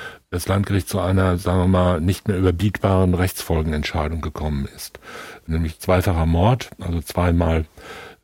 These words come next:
Paragraph zweihundertelf und dann, wie gesagt, gefährliche Körperverletzung mit versuchter Nötigung.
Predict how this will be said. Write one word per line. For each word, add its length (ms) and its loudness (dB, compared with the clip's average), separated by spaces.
Paragraph 280 0
zweihundertelf 680 2
und 100 0
dann, 220 2
wie 100 -2
gesagt, 380 -2
gefährliche 340 -2
Körperverletzung 840 0
mit 300 -2
versuchter 460 0
Nötigung. 580 4